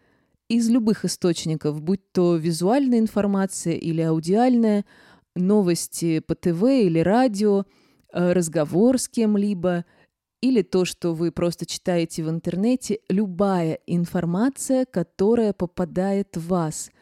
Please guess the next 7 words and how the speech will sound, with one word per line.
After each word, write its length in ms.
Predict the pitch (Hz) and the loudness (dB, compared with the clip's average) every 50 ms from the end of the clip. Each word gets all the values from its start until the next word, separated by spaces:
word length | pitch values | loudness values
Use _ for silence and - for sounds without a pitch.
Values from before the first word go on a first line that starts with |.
| _ _ _ _ _ _ _ _ _ _ - | _ _ _ _ _ _ _ _ _ _ -6
Задавайтесь 840 | - 175 214 214 185 214 202 196 208 220 240 262 - - 247 214 - 202 | -2 0 0 2 2 2 2 2 2 2 0 0 -2 -4 -6 -6 -4 -4
вопросом, 760 | 214 214 - - 208 208 196 175 - - - 156 147 - - _ _ _ _ _ _ _ _ _ _ _ - | -4 -4 -2 0 2 2 2 0 -2 -4 -6 -6 -6 -8 -12 _ _ _ _ _ _ _ _ _ _ _ -14
что 420 | - - - - - - 262 285 277 | -10 -10 -8 -4 2 4 4 6 6
она 300 | 269 247 202 185 185 170 | 4 4 4 2 0 0
вам 340 | 160 180 185 196 208 202 | 0 0 0 0 0 0
даёт 560 | 180 196 196 202 180 180 160 151 151 _ - - _ _ _ _ _ _ _ _ _ - | 0 0 0 0 0 0 0 0 -2 _ -12 -20 _ _ _ _ _ _ _ _ _ -6
и 280 | 220 220 220 214 - | -4 -2 -2 -2 -4